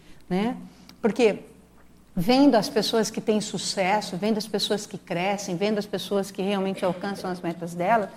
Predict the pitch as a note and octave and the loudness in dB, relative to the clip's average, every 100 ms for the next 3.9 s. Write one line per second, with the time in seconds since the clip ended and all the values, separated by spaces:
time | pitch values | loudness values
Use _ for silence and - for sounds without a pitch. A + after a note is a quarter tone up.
0 | - - - D4 C#4 B3+ D4 B3+ F#4 F4 | -16 -14 4 6 8 6 6 4 4 6
1 | F4 F4 C4 D#4 B3+ C4+ C#4 C#4+ F4 - | 6 6 8 8 8 6 8 6 4 2
2 | - G#3+ G#3 - - - - - - F3+ | 2 2 2 -6 -12 -20 -20 -10 -2 4
3 | C4+ C4+ - F3+ G#3 G#3+ B3 C4+ C4+ | 4 4 0 0 0 2 4 4 2